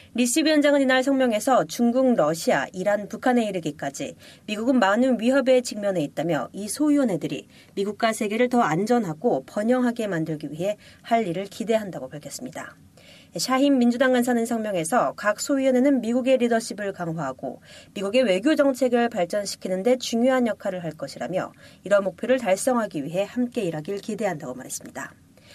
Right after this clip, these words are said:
이로써 백십구 대 의회에서 한반도 문제를 담당할 상하원 외교위원회 소위원회 구성이 모두 완료됐습니다.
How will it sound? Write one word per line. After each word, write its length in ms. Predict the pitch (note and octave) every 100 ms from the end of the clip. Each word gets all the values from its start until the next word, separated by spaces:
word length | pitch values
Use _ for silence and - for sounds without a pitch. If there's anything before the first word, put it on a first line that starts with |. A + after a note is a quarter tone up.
| - - -
이로써 300 | A#3+ B3+ D#4
백십구 480 | D4 A#3 - D#4+ D#4
대 100 | D4
의회에서 540 | C#4 C4 C4 B3+ C4+
한반도 520 | C4+ B3 B3 C4+ B3+ B3+
문제를 400 | B3 A#3 A3+ A3
담당할 400 | F#3+ F#3 A3+ B3+
상하원 560 | - D#4 D4 C#4 C4+
외교위원회 800 | A#3 F3 F#3+ B3 A#3+ A#3 A3+ B3
소위원회 600 | C4+ - E4 D#4+ D4+ C4 A#3+
구성이 400 | F3 D#3+ E3+ G#3
모두 260 | F3 E3+
완료됐습니다. 800 | D3+ E3 F#3 B2 - - - -